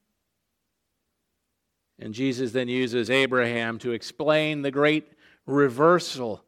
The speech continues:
to explain God's ultimate and eternal vindication of the righteous sufferer.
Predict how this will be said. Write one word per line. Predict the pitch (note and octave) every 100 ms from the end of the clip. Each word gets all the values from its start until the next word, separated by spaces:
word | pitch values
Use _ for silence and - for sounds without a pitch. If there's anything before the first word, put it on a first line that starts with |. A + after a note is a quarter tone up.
| _ _ _
to | F#3
explain | F3 - G3+ A3 A3+ G#3+
God's | F3+ G3+ A3+ A#3 A3+ F3+
ultimate | - A#3 B3 A#3+ A#3 A#3 A3+ -
and | F3+
eternal | E3 - - A3 A#3 A#3+ A3+
vindication | F3+ G#3+ A3+ A3+ - - A#3+ B3+ A#3+ - A#3+ A#3+
of | G#3 G#3+ F#3
the | G#3+
righteous | F#3+ G#3 A3 - A#3+ -
sufferer. | - A3 G3 G3 D#3+ C3